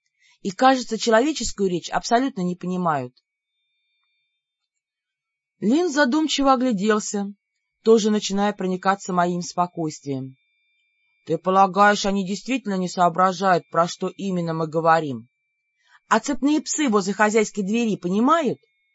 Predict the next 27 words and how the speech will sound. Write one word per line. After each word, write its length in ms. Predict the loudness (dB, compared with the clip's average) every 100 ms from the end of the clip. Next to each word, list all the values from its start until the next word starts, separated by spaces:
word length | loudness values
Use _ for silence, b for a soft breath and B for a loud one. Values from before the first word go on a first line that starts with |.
| _ _ _ _ _ -12
Ну, 300 | -6 -4 -6
интонацию 920 | -10 2 4 6 6 6 2 -6 -4
точно 500 | -2 -2 -2 -4 -6
чуют. — 560 | -6 -4 -2 -2 -6 -8 _ _ _ _ _ _ _ -6
Так 160 | -6 -4
и 40 |
пускай 420 | -4 -2 2 2
чуют, — 460 | 0 -2 0 -2 -4 _ _ _ _
фыркнула 500 | -4 -4 -2 -4 -2
я. — 340 | -2 -2 -6 -12 _ _ _ _ _ _
Мои 300 | 2 4 4
знаки 340 | 2 2 2 -2
скрыты. 640 | -6 -2 -2 -2 -6 -8 _ _ _ _ _ _ -6
Дей 440 | 0 2 2 -4 -10
своей 380 | 0 4 4 4
аурой 420 | 6 4 4 0
не 120 | 0
светит. 540 | -2 -2 -2 -2 -6 _ _ _ _ _ _ 0
Мэйр 360 | 2 4 0
с 100 | -2
Локом 320 | -2 0 0 0
только 260 | 0 0
повадками 560 | 4 6 6 4 0 0
на 140 | 0
людей 240 | 0 -2 -4
не 100 | 0
похожи. 720 | 0 0 -4 -6 -6 -10